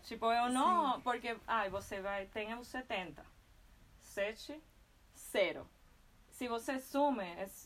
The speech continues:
Speaker 1: sete mais zero, não, ah, é sete.
Speaker 2: <laughs>
Speaker 1: Mas pra mim, eu, tipo, que não, é sete mais um, aí dá o oito. <laughs>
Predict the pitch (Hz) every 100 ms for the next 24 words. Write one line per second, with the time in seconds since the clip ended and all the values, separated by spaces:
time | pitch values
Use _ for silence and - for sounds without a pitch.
0 | - - - 233 214 208 196 190 - 247
1 | 269 254 240 233 - 294 302 294 294 262
2 | 254 - 254 - - - - - 302 262
3 | 226 226 233 - 220 214 202 214 254 254
4 | 208 202 208 220 - - 214 214 202 214
5 | 190 175 180 - 214 233 294 269 269 302
6 | - 330 294 320 - - - - - -
7 | - 202 208 214 220 262 320 277 254 240
8 | 269 285 - 415